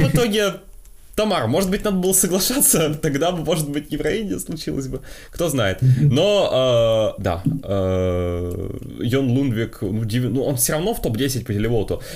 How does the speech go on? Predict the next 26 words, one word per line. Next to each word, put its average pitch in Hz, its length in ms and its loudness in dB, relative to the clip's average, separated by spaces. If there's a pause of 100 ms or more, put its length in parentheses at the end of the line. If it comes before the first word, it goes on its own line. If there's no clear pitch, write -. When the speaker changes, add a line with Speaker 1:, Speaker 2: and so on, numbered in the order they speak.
Speaker 1:
И 123 100 -2
ты 123 40 0
знаешь, 226 280 0
на 147 80 0
самом 156 160 0
деле, 131 120 0
скажу 139 360 -2
противоречивое 123 540 -2
мнение, 180 240 0
просто - 280 -4
видел 123 220 -2
этот - 160 -8
момент 131 260 -2
тоже 135 180 -4
там, 104 160 -2
типа, - 300 -6
с 113 340 2
телевоутинга 113 840 0
две 95 80 -4
тысячи 104 180 -6
девятнадцатого 107 460 -4
года, 139 240 0
все 123 160 -4
там 113 140 -4
пишут, 117 260 -6
типа: 113 280 -2